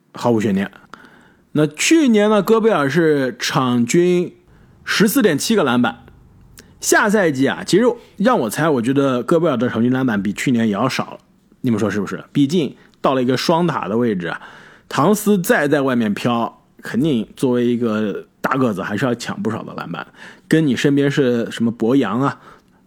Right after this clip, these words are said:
奥尼尔啊，还是完全不一样的。所以戈贝尔十四点七很难复制了，我觉得估计是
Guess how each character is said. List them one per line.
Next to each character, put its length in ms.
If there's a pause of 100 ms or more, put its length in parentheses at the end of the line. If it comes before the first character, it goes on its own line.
(120)
奥 200
尼 200
尔 160
啊， 120 (600)
还 160
是 80
完 160
全 160
不 80
一 60
样 240
的。 60 (420)
所 180
以 40
戈 200
贝 100
尔 100
十 220
四 140
点 160
七 500
很 220
难 120
复 160
制 160
了， 180 (360)
我 100
觉 100
得 80
估 180
计 180
是 460